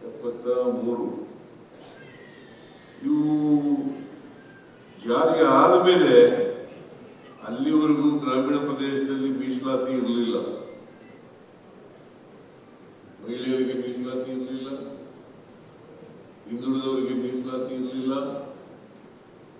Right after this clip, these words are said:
ಅಲ್ಪಸಂಖ್ಯಾತರಿಗೆ ಮೀಸಲಾತಿ ಇರಲಿಲ್ಲ. ಅವು ಆದಮೇಲೆ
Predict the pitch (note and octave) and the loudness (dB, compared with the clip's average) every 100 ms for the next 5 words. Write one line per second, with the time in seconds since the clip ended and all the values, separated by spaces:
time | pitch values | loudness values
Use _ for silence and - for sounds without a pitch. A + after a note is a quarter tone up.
0 | - - - - - - - - - - | -20 -20 -20 -20 -20 -20 -20 -20 -20 -20
1 | - - - - - - - C3 C#3 C#3 | -20 -20 -20 -20 -20 -18 -10 -8 -4 -2
2 | C3+ C3+ C3 C3 A#2+ B2+ B2+ B2+ B2+ B2+ | -2 0 0 0 0 -2 0 0 0 0
3 | B2+ C3 B2+ C3+ C3+ C#3 C#3+ C#3 - - | 0 0 -2 -2 -2 -2 -4 -8 -10 -16
4 | - - - - - - B2 - - E3 | -20 -20 -20 -20 -14 0 2 4 2 2
5 | F3+ F#3+ F#3+ F3 C#3 | 4 6 6 8 6